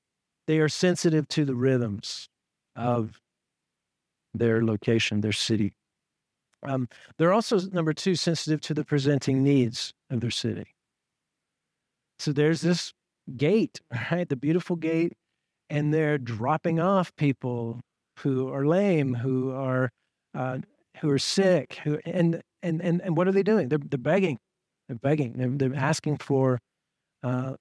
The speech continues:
alms. And, um, I don't think, and, and I know this for sure. I mean, I, as we, as we read the book of Acts, we'll find this out, that the apostles are not thinking, "We want to become a humanitarian organization."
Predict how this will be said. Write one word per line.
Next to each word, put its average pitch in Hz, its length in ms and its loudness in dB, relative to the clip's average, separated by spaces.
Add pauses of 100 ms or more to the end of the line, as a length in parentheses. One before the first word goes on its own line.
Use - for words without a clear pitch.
(120)
alms. 151 640 2 (440)
And, 151 340 0 (600)
um, 143 340 -2 (680)
I 165 80 2
don't 226 260 2
think, 214 400 0 (800)
and, 160 160 -4
and 151 240 -2 (140)
I 160 80 0
know 175 120 2
this 156 160 2
for 135 120 -4
sure. 160 260 2
I - 20 -4
mean, 139 160 0
I, 143 160 -2 (320)
as 147 120 0
we, 143 180 -2
as 143 140 -4
we 135 80 -4
read 143 140 0
the 139 60 -2
book 135 200 0
of 139 80 0
Acts, 127 260 -4
we'll 123 80 -2
find 131 260 -4
this 131 160 -4
out, 127 200 -4
that 127 140 -6 (280)
the 156 60 2
apostles 180 400 0
are 160 60 0
not 147 200 0
thinking, 139 260 -2
"We 156 120 0
want 170 140 2
to 156 40 -2
become 147 380 -2
a 127 60 -2
humanitarian 139 760 2
organization." 123 760 -2